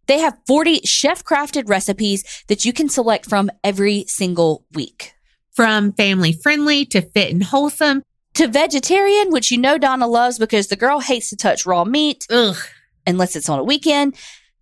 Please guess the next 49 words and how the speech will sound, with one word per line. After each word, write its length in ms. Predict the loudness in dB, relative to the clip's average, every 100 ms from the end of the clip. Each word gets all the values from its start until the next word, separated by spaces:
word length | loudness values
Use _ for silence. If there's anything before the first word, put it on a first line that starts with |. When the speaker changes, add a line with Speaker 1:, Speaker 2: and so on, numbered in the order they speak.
| 0
Speaker 1:
But 180 | 0 2
there's 220 | 0 0
something 520 | -2 -2 0 -2 -2 _
for 440 | 0 2 2 -2 -4
everyone. 560 | -2 -2 -2 -4 -8 -10 _ -2
I 120 | 0
myself 520 | 0 2 0 0 -2 -10
prefer 400 | -4 0 2 0
the 120 | 0 -2
quick 220 | -2 0
and 100 | 0
easy 340 | 0 2 0
because 680 | 0 0 2 2 0 -8 -12 _ _ _ _
I 160 | -2 0
am 140 | 0
too. 140 | -2 -6 -8 _ _ _ _ _ _ -2
You 120 | 0
get 140 | 2
to 80 | 0
pick 260 | 2 0 0
how 260 | -4 -2
many 240 | 0 0 0
people 280 | -2 0
are 120 | 0 0
in 120 | 0
your 100 | -2
family. 580 | 0 0 2 2 0 -4 -12 -20 -20 -4
Just 200 | -2 0
pick 140 | -2
how 100 | 0
many 140 | 0 0
servings 480 | 0 0 -2 -6 -10
you 80 |
need. 260 | -10 -14 -16 -20 -10
Sometimes 460 | -2 0 0 -2
for 100 | -4
Colby 340 | 0 0 2 2
and 100 | 2
me, 160 | 0
we 140 | 2 2
might 220 | 2 0
want 140 | 0
to 40 | 2
go 120 | 2
with 160 | 0
four 280 | 0 2 2
and 180 | 2 0
not 180 | 0 0
two 280 | 0 0